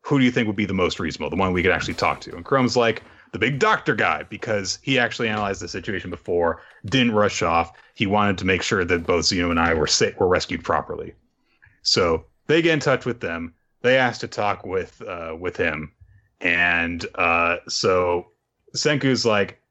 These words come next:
"Hey, uh, we want, we want to have, like, a," 'cause the guy's like, "If you want a hostage exchange, the numbers are on our side." And Senku's like, "That's true.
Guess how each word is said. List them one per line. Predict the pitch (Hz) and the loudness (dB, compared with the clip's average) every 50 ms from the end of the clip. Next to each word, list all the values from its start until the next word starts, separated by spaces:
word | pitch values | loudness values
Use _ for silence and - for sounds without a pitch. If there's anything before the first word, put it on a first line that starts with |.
| _ _ | _ _
"Hey, | - 139 127 104 80 - - _ _ _ _ _ _ _ _ _ - | 2 2 2 2 0 -2 -6 _ _ _ _ _ _ _ _ _ -14
uh, | - 80 80 80 80 80 78 78 82 | -10 -8 -6 -6 -6 -6 -8 -8 -4
we | 92 101 | -2 0
want, | 110 107 101 98 95 85 90 - - _ _ _ _ _ _ - 220 - _ _ _ - | 2 2 2 2 0 -2 -6 -12 -20 _ _ _ _ _ _ -20 -20 -20 _ _ _ -2
we | 107 117 | 2 4
want | 123 120 113 | 4 4 4
to | 104 107 | 4 4
have, | 107 95 92 | 2 0 0
like, | 95 90 90 87 98 | -2 -4 -4 -4 -6
a," | 92 90 87 98 101 104 - | -8 -8 -10 -12 -16 -10 -8
'cause | - 101 90 | -6 -6 -4
the | - | 0
guy's | 113 120 117 104 127 | 0 2 2 2 2
like, | 113 110 | 2 2
"If | 110 110 | 0 0
you | 151 151 | 0 2
want | 156 143 127 | 2 2 2
a | 113 | 2
hostage | 113 104 101 98 - | 0 0 -2 -6 -12
exchange, | 92 - - - - 101 92 90 85 | -12 -12 -12 -10 -8 -8 -8 -6 -4
the | - 120 | -2 0
numbers | 127 127 120 113 110 90 | 0 2 2 0 0 0
are | 101 90 85 | 0 0 0
on | 82 82 80 | 0 0 -2
our | 78 78 | -2 -4
side." | - - 85 73 | -4 -4 -6 -6
And | 71 78 | -8 -6
Senku's | - - - 95 85 95 | -4 -4 -4 -4 -2 -2
like, | 90 87 | -2 0
"That's | 95 90 - - | 0 0 0 0
true. | - - 196 151 120 113 - | 0 2 2 4 2 2 0